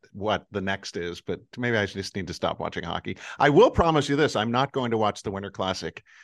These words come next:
I have less than zero percent interest in that, so.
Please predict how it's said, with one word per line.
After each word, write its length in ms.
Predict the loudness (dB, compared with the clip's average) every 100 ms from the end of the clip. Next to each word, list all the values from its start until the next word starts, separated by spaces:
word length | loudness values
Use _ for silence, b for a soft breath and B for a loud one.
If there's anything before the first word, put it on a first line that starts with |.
| b b
I 160 | 0 2
have 220 | 4 2
less 680 | 0 2 4 4 4 -2 -6 -6
than 220 | -4 -4
zero 320 | 0 2 2
percent 340 | 0 -2 -4 -6
interest 380 | -8 -12 -12
in 100 | -12 -12
that, 180 | -16 -18
so. 300 | -18 -16 -18